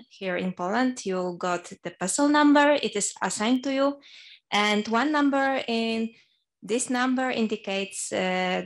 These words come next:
the gender, uh, that was assigned to you when you were born. So this person, uh, came, uh, t-, to the situation, they had to indicate their name and the pesel number,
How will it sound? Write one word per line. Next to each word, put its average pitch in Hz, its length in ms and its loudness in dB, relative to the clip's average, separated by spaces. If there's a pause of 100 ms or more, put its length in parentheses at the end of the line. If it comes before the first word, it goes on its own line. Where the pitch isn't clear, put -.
the 185 260 -2
gender, 226 640 0
uh, 190 240 -8
that 190 160 -10
was 185 180 -6
assigned 190 400 -4
to 180 120 -4
you 180 160 0
when 180 400 -2
you 170 180 -6
were 175 460 -4
born. - 380 -6 (580)
So 208 560 4
this 233 320 2
person, 285 720 2
uh, 214 680 0 (100)
came, 240 480 0
uh, 196 680 -4 (300)
t-, - 80 -18 (380)
to 214 80 -6
the 196 120 0
situation, 220 960 0
they 202 560 0 (400)
had 220 180 -6 (160)
to 208 180 0
indicate 190 540 -2
their 170 260 -2
name 214 400 0
and 190 280 -2
the 190 40 -4
pesel 208 400 -2
number, 294 460 2